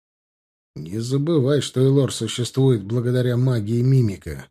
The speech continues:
Я вовсе не хочу проверять, что с ним может произойти в портале,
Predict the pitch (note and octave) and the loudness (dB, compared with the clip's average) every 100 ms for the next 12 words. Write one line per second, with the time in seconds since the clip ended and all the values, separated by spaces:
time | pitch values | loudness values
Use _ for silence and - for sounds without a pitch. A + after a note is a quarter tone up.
0 | _ _ _ - G2 B2 A#2 G2 - C3+ | _ _ _ -8 -2 0 0 -4 -4 0
1 | C3+ C#3+ C3+ A#2+ A#2 B2 B2+ B2 G#2+ - | 2 0 0 -2 0 2 2 0 -4 -4
2 | A#2 A2 A#2+ A#2 B2 G#2+ G2 A2+ A2+ G#2+ | -4 -2 -2 0 0 -2 -6 -4 -4 -2
3 | A2+ A2 A#2+ - A2 G2 - D3+ B2 D#2+ | -2 -2 -6 -4 -6 -6 -2 0 -2 -6